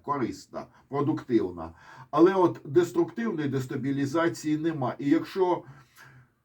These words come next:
українська пр-, пр-, перемовини продовжуються, ракети не летять і, може, не полетять і сьогодні, то, може, щось і відбувається в перемовинах, може, щось і зрушило,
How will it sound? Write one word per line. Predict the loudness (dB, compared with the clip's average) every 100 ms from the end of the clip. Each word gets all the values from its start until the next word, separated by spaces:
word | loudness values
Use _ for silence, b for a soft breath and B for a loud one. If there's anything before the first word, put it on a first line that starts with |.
| _ _ _ _ _ _ _ _ _ 2
українська | 2 6 6 6 2 -2 0 4 4 0 -2
пр-, | 0 0
пр-, | -2 0
перемовини | 2 4 6 8 6 4
продовжуються, | 2 4 4 4 0 -4 -2
ракети | -2 0 0 0
не | 0 0
летять | 0 0 0 0 0
і, | -2
може, | 0 2 0
не | 0
полетять | 0 0 0 0 -2 -4
і | -8
сьогодні, | -4 0 4 4 2 -2 -6 B B B -2
то, | 2 2 0 -8 _ _ _ _ _ _ _ _ -12
може, | 0 2 6 6
щось | 4 0 0 0 -2
і | 0
відбувається | 2 4 6 6 6 2 2 -2 -6 -12
в | -8
перемовинах, | -2 0 2 2 0 -2 -4
може, | -2 -2 0 -2
щось | 4 4 4 -2
і | -6
зрушило, | 0 4 6 6 2 -6 -8 -8